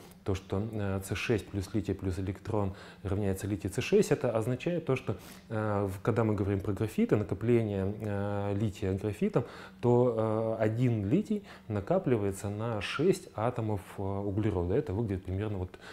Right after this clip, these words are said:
э, таким образом, принято обозначать. Если мы посмотрим на кривую заряда, разряда, э, графита, то увидим, что она состоит из нескольких плато, э, условно говоря, три плато. То есть чем это связано?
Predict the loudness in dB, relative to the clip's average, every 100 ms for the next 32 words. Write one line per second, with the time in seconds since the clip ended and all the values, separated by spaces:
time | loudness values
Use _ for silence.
0 | -16 -8 -4 -4 -4 -2 0 0 0 -2
1 | -6 -6 -6 -8 -8 -6 -6 -6 -10 -16
2 | -18 -16 -12 2 4 6 4 2 2 2
3 | 2 2 2 2 2 0 0 2 4 6
4 | 6 4 2 2 0 -2 0 0 0 0
5 | 2 4 2 0 -16 -6 -2 0 0 0
6 | 0 0 -2 -2 -2 0 -2 -4 -4 -2
7 | -2 -4 -2 0 0 -2 -16 -4 -4 -2
8 | -2 0 0 0 -6 -6 -2 0 4 4
9 | 2 -10 -18 -8 -4 -2 -4 -4 -2 0
10 | 0 0 0 -2 -2 -4 -4 -6 -4 -4
11 | -6 -4 -4 -4 -6